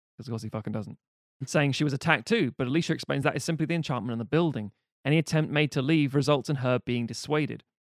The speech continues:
Arthur asks about the deaths, and she admits that it, she cannot control it,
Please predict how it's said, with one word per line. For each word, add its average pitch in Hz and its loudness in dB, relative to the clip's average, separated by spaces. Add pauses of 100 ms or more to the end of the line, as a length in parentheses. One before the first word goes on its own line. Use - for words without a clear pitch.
(220)
Arthur 160 4
asks 160 0
about 151 2
the 139 -2
deaths, 170 2
and 131 -6
she 147 -4
admits 139 -4
that - -6
it, 135 -4
she - -6
cannot 127 -4
control 139 0
it, 117 -6